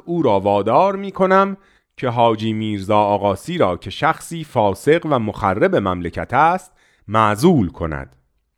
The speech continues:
یکی از خواهرهای شاه را هم برای شما می‌گیرم، مخارج عروسی را هم خودم می‌دهم. آن وقت حکام و ملوک عالم را به امر مبارک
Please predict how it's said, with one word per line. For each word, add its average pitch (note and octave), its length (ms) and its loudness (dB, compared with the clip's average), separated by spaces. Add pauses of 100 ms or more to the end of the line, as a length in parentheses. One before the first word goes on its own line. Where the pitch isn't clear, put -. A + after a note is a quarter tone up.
یکی D#3 320 4
از G#2 180 0
خواهرهای G#2+ 760 0
شاه B2 400 0
را F2 160 0
هم D#2+ 260 -8
برای F2+ 400 0
شما F2 380 -4
می‌گیرم، F#3 680 -2 (400)
مخارج G#2 640 0
عروسی F#3+ 500 2
را F3+ 180 4
هم G3 200 0
خودم F#3 420 0
می‌دهم. D2 560 -10 (440)
آن G#2+ 160 0
وقت A2 400 0 (100)
حکام F3 600 -2
و F3+ 100 0
ملوک D#3+ 400 -4
عالم D3 400 2
را D#3 320 2 (360)
به G#2 180 -4
امر G#3 280 2
مبارک G3 680 2